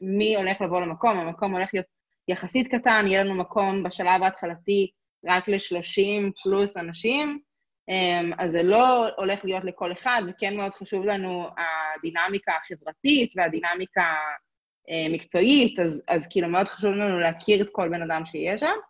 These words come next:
אבל אני חושבת שיש, לי באופן אישי, כאילו, אני, אני חושבת שיש הרבה כוח בלחבר בין אנשים. אה, אם מישהו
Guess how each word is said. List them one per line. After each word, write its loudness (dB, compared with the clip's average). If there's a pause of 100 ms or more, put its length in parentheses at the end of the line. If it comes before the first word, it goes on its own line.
(540)
אבל 4
אני 4
חושבת -2
שיש, 0 (200)
לי 4
באופן 2
אישי, -4
כאילו, -2
אני, -8
אני -6
חושבת 0
שיש 2
הרבה 0 (640)
כוח 4
בלחבר -2
בין 0
אנשים. -8 (420)
אה, -4
אם 0
מישהו 4